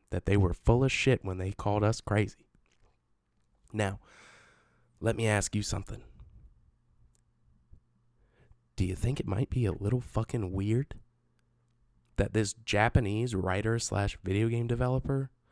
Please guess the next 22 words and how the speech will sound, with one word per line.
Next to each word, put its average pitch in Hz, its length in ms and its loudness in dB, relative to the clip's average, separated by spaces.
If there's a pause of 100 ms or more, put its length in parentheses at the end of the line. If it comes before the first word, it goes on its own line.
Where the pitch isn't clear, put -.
(1300)
made 104 260 2
a 107 60 0
video 101 420 0
game 120 420 0 (240)
based 101 280 -2
on 104 140 0
a 98 40 -2
s-, 92 120 -8
conspiracy 101 640 -4
theory 117 300 0
that 95 140 0
was 95 120 -2
verified 101 680 0
true, 98 380 0
not 98 280 -2
for 120 200 -4
another 101 260 -4
four 95 340 -4
or 113 40 -2
five 95 320 -4
fucking 101 380 -2
years? 92 440 -2